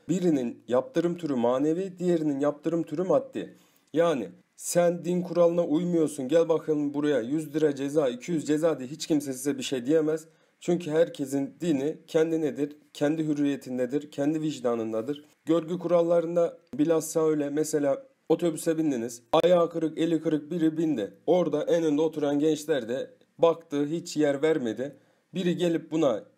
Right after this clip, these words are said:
"Oğlum sen gel bakayım, yüz lira sana ceza yazıyorum. Çünkü sen buna yer vermedin." diye bir şey diyebilir mi? Diyemez. Bunların yaptırım türü manevi olur arkadaşlar. Orada ne olur? Orada ayıplarız onları.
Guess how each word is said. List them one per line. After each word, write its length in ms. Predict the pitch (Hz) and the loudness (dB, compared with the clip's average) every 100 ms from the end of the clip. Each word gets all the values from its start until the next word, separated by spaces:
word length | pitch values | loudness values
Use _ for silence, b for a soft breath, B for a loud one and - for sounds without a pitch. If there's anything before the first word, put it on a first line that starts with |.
| _ _ _ - | _ _ _ 2
"Oğlum 320 | 160 175 147 | 4 4 0
sen 200 | 165 165 | 2 2
gel 160 | 175 165 | 4 2
bakayım, 300 | 151 135 143 | 0 -2 -2
yüz 180 | 151 139 | -2 0
lira 240 | 139 131 | 0 -2
sana 280 | - 143 135 | -2 -4 -2
ceza 300 | 139 147 139 | -2 0 0
yazıyorum. 500 | 127 113 117 131 135 _ _ | 0 -2 -4 -4 -8 _ _
Çünkü 280 | - 143 139 | -8 -6 -4
sen 260 | 123 139 135 | -2 -2 -2
buna 160 | 139 | -2
yer 220 | 131 135 135 | 0 -2 -2
vermedin." 420 | 135 135 131 131 | -4 -4 -4 -4
diye 100 | 135 | -6
bir 60 | |
şey 180 | - 156 | -4 -4
diyebilir 320 | 180 175 147 | -2 -2 -4
mi? 200 | 139 175 | -4 -4
Diyemez. 420 | 170 170 110 90 b b b 143 | 2 2 2 -4 b b b -2
Bunların 400 | 180 190 165 139 | 2 2 2 0
yaptırım 540 | 151 151 170 190 180 | -2 -2 -4 -4 -4
türü 240 | 156 156 | -2 -2
manevi 520 | 175 139 139 147 156 156 | 0 2 2 0 0 0
olur 220 | 120 107 | -2 -2
arkadaşlar. 640 | 107 104 107 95 - 85 b b b - | -2 -2 -6 -6 -8 -16 b b b 0
Orada 360 | 160 175 185 | 0 2 0
ne 60 | 190 | 0
olur? 240 | 180 185 | 0 -2
Orada 320 | 120 175 170 165 | 0 0 2 2
ayıplarız 520 | 165 165 180 165 143 | 2 2 2 2 0
onları. 480 | 120 113 117 175 | 0 0 0 -2